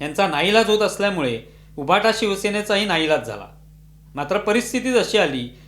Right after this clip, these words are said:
की उभाटा शिवसेनेचा निर्धार डळमळीत झाला. चंद्रपूर महानगरपालिकेत काँग्रेसने सर्वाधिक जागा जिंकल्या, त्यामुळे काँग्रेसचा महापौर होणार ही काळ्या दगडावरची रेघ होती. पण उभाटा शिवसेनेशी काही केल्या नीट चर्चाच होत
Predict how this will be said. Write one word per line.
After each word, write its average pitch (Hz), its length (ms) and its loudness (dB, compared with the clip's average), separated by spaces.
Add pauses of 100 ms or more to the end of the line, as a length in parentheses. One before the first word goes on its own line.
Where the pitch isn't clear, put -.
(120)
की 208 60 -4
उभाटा 208 380 4
शिवसेनेचा 208 600 0
निर्धार 170 480 0
डळमळीत 170 380 0
झाला. 110 280 -10 (880)
चंद्रपूर 226 440 2
महानगरपालिकेत 208 880 0 (400)
काँग्रेसने 165 680 0
सर्वाधिक 185 540 2
जागा 170 260 2
जिंकल्या, 131 380 -6 (540)
त्यामुळे 170 420 2 (260)
काँग्रेसचा 190 520 0
महापौर 185 400 2
होणार 165 360 0 (220)
ही 175 80 -2
काळ्या 170 340 4
दगडावरची 185 580 0
रेघ 175 160 2
होती. - 280 -10 (640)
पण 185 120 2
उभाटा 202 360 4
शिवसेनेशी 214 1000 -2
काही 170 180 2
केल्या 202 300 0
नीट 196 280 -4
चर्चाच 185 380 0
होत 143 80 -2